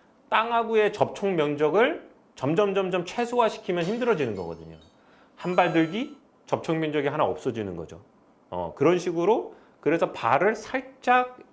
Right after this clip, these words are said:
기대는 겁니다. 요거 꿀팁 이따 제가 보여드릴 거고요. 그 다음에 무게중심을 분산시키기 위해서 다리를 약간 더 벌려주는 겁니다.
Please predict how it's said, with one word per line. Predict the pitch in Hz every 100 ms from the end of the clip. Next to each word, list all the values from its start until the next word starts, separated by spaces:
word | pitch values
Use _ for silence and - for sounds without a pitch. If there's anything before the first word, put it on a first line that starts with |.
| _
기대는 | - 127 139 120
겁니다. | 98 87 85
요거 | 95 147 156 165
꿀팁 | 214 - 165
이따 | 135 135
제가 | 107 104
보여드릴 | - 107 104 95
거고요. | 98 82 85 110 - - - - _
그 | -
다음에 | 143 185 190 208 240 302 - _ _ -
무게중심을 | 107 165 214 214 208 208 202
분산시키기 | 202 135 151 175 170 - 170 151 151
위해서 | 151 202 214
다리를 | 117 131 170 175
약간 | 110 - 156
더 | 147 -
벌려주는 | 110 117 117 95 85
겁니다. | - 78